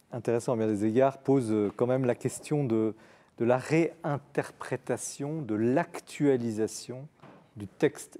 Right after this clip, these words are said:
évangélique. Euh, donc on a abordé la question des, des mystiques, de la vision mystique, mais il y a aussi, et je vais poser la question au père, euh, Dumoulin, qui est bibliste aussi, je crois, euh,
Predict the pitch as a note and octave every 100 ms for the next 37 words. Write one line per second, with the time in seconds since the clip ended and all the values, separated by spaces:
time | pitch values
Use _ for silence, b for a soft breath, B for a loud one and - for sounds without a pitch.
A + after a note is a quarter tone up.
0 | - A2+ A#2 G2 G#2 F#2 - - _ b
1 | b b b b - G#2+ G#2 G2+ G2+ G#2
2 | - G#2 G2+ G#2+ A2+ G2+ A2 A2 A2 G2+
3 | - - - A#2 G#2+ G2+ G2 F#2+ b b
4 | b b G#2+ G#2+ - - F#3+ A2+ G#2+ G2+
5 | G#2+ B2+ B2+ C3 - G3+ G3 A#2+ A2+ A#2
6 | B2 - E3 D#3+ D3+ B B A2+ G2+ A2
7 | A#2 B2 B2+ G#2+ A2+ - C3+ A#2+ G2+ B2
8 | A2+ G#2 G2+ G2+ G2+ A#2 D#3 F3+ F#3 G#2+
9 | G2+ G2 b b b G#2+ G#2+ A#2 D#3+ F#3+
10 | - A#2 F3+ B2 - E3 F3+ - B B
11 | - G#2+ G#2+